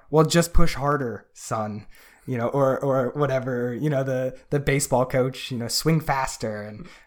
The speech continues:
um, really you wanna say, you know, "Try and lift your shoulder up," or, or, you know, try and be specific and try and talk about the th-, action items that they can,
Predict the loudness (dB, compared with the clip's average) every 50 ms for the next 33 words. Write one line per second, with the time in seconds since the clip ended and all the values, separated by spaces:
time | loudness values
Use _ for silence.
0 | _ -14 -12 -12 -12 -14 -16 -16 -16 -18 -18 -20 -20 -20 -20 -20 -20 -20 -20 -20
1 | _ _ _ _ _ _ _ _ _ -20 -16 -12 -8 -8 -6 0 6 6 8 10
2 | 10 8 8 8 8 8 6 4 4 2 2 4 4 2 2 -2 -6 -6 -4 -4
3 | -4 -4 -6 -8 -8 -4 -2 0 0 0 0 0 -2 -2 0 -2 -2 -2 -4 -6
4 | -6 -4 -2 -2 -2 -2 -4 -4 -6 -8 -10 -14 _ _ -2 -2 -2 -2 -4 -6
5 | -10 -12 -12 -10 -12 -12 -12 -8 -4 -2 -2 -2 -2 -2 -4 -6 -8 -8 -6 -6
6 | -6 -6 -6 -2 0 0 0 0 0 -2 -4 -4 -2 0 2 2 4 2 2 0
7 | -2 -2 0 0 2 2 0 0 -2 -2 -4 -8 _ -4 -2 -2 -2 0 -2 -4
8 | -4 -4 -6 -8 -10 -10 -10 -10 -14 _ -10 _ -2 -2 -2 -2 -4 -4 -4 -4
9 | -4 -4 -6 -8 -10 -10 -10 -12 -10 -8 -8 -8 -8 -10 -12 -14 -14 -14 -14 -18